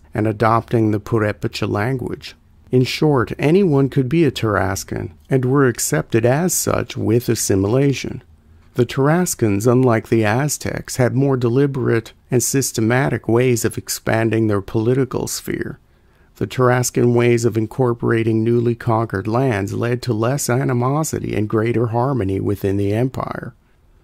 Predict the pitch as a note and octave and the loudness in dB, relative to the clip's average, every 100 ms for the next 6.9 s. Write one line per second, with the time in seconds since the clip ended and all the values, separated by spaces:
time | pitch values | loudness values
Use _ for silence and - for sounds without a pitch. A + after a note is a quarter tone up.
0 | _ - A#2 C3 A#2 D3+ E3 F3+ - D3 | _ -2 0 0 0 2 2 0 2 2
1 | B2+ B2 A#2+ A#2+ C3+ B2+ - A#2+ A2+ - | 4 4 4 2 0 -4 -2 -2 -2 -8
2 | - _ - B2+ B2 C3+ A#2 - B2+ A#2 | -14 _ -2 -2 0 0 0 2 0 2
3 | A2 A#2 D3+ C#3+ G#2 G#2+ A2+ A2+ A2 - | -2 -2 0 0 0 0 -2 -2 -2 -4
4 | G#2+ G#2+ B2+ B2+ - A#2+ - A#2 - A#2 | -4 -2 -2 -2 -4 -6 -2 -6 0 0
5 | A#2+ A2 G#2+ B2 A#2+ A#2+ A#2+ A#2 A2+ G#2+ | 0 -4 -4 0 0 0 0 -2 0 -2
6 | A2 A#2 D#3+ D#3+ - - - B2+ | 0 0 0 -2 -4 -4 -6 -8